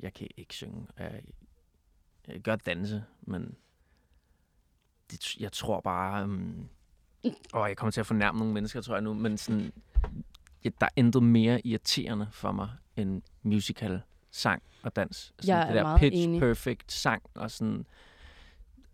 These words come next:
Speaker 1: ansigtsudtrykkene og det hele, det er sådan, jeg tænder virkelig af på det. Jeg bliver meget sådan, øh, øh,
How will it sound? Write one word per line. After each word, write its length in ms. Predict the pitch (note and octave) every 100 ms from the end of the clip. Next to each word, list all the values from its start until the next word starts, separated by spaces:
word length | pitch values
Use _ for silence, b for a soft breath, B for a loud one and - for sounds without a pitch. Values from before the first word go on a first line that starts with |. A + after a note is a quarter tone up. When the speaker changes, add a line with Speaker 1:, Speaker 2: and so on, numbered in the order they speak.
| -
Speaker 1:
ansigtsudtrykkene 960 | A#2+ A#2 C3+ - B2 - A#2 - A2+
og 80 | G2
det 80 | G#2+
hele, 240 | A2+ A2
det 60 | A2
er 40 |
sådan, 280 | G#2 A2 G2+ - -
jeg 140 | G#2+
tænder 300 | - A#2 A2 G#2 -
virkelig 380 | - A#2 B2+ G#2
af 140 | D#2 G2+
på 80 | G2+
det. 100 | G2+
Jeg 120 | G2+
bliver 140 | G#2+
meget 240 | G#2+ G#2 G#2
sådan, 240 | G2+ F#2 - -
øh, 160 | C#3 C3+
øh, 60 | A#2+